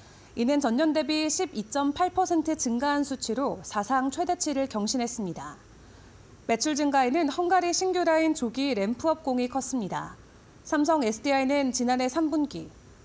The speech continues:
헝가리 괴드에 위치한 일 공장 신규 라인을 조기 증설했고,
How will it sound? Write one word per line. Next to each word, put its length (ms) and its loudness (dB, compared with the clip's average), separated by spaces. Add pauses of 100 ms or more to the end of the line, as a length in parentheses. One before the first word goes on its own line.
헝가리 420 2
괴드에 360 2
위치한 480 0
일 180 0
공장 380 2
신규 320 0
라인을 340 2
조기 280 -2
증설했고, 800 -4